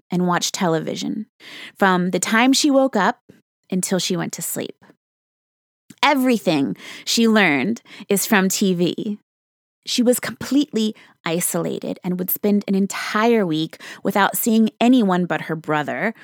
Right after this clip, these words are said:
who would come in and take her to the bathroom. The only people she saw were on television. The characters help her understand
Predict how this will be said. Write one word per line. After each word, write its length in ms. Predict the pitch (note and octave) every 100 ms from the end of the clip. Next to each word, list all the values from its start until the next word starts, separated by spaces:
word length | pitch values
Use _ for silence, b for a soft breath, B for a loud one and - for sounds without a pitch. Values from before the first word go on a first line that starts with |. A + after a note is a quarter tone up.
| B B
who 120 | A3
would 240 | G3+ G3 -
come 260 | - A3+
in 340 | F3+ D#3+ F3 F#3
and 300 | E3+ E3+ E3+
take 220 | - F3
her 60 | E3+
to 140 | -
the 80 | E3
bathroom. 720 | - D#3+ D#3+ - - - F#3+ - _ _ _ _ _ _ _ _ _ _ _ _ B B B
The 160 | A#3 _
only 440 | A#3 B3 C4 B3+ B3
people 380 | - A#3 - F#3+
she 200 | - G3
saw 640 | - G3+ A3+ F#3 F3+ A3+ - -
were 120 | F#3
on 160 | F#3+ G3
television. 800 | A3 C4 G#3+ - F3+ - A3+ - _ _ _ _ - B B B
The 100 | G#3
characters 760 | - A#3+ A#3+ A#3+ G#3 F#3+ G3 G3
help 240 | G#3+ F#3
her 120 | A3
understand 760 | G3+ G#3 G3+ - A3+ G3+ G3